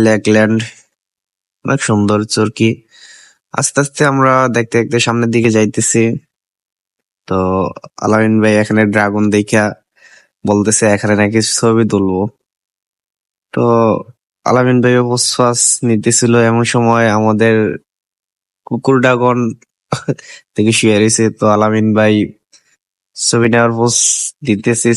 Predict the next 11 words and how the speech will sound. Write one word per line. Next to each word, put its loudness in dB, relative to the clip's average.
স্টাইল 0
করতেছে, -2
কিন্তু -2
আমি 0
তো 2
ভিডিও 2
করতেছি, 0
সেটা 2
একটু -8
হইলেও 2
বুঝা 2